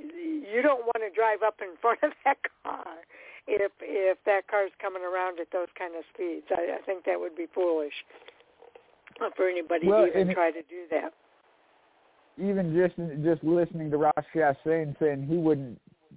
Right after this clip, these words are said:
Speaker 2: do it again, um, based on it wasn't just a crash, it was one long crash, you know, and, and
Speaker 1: Yeah.
Speaker 2: whatever of,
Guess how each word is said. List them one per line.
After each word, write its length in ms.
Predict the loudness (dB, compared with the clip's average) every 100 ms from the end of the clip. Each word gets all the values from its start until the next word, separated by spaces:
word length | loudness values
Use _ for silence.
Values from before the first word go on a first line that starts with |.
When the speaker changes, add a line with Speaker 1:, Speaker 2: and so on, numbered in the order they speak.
| -2
Speaker 2:
do 180 | 2 2
it 60 | 2
again, 540 | -2 -2 -2 -2 -8 -16 _ _ _ -8
um, 380 | -2 0 0 2
based 260 | 2 4
on 180 | 2 2
it 100 | 0
wasn't 320 | 2 0 0 -4
just 180 | -2 0
a 140 | 0
crash, 360 | 0 0 0 0
it 100 | -2
was 160 | -2
one 280 | -2 0 0
long 480 | 0 2 4 2 0
crash, 420 | -2 0 0 0 -6
you 80 | -4
know, 180 | -4 -6 -18 _ -6
and, 540 | -2 0 2 0 0 -4
and 100 | -6
Speaker 1:
Yeah. 100 | -2
Speaker 2:
whatever 720 | 2 4 6 4 2 -2 -2 _ _ 0
of, 440 | 4 6 4 0